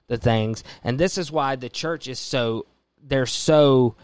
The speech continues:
blind to everything that is going on is because they're only, it's, it's almost like the passage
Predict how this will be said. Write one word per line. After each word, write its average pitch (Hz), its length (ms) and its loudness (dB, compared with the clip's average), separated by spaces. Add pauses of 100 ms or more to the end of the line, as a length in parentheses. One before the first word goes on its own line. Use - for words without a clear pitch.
(420)
blind 139 760 4
to 135 200 4
everything 131 520 2
that 120 120 2
is 113 120 0
going 123 300 0
on 139 160 0
is 120 100 -4
because 117 600 -4
they're 127 300 -2
only, 147 400 -4
it's, 143 380 -6
it's 165 200 -6
almost 214 440 -4
like 156 200 -6
the 135 80 -6
passage 139 640 -4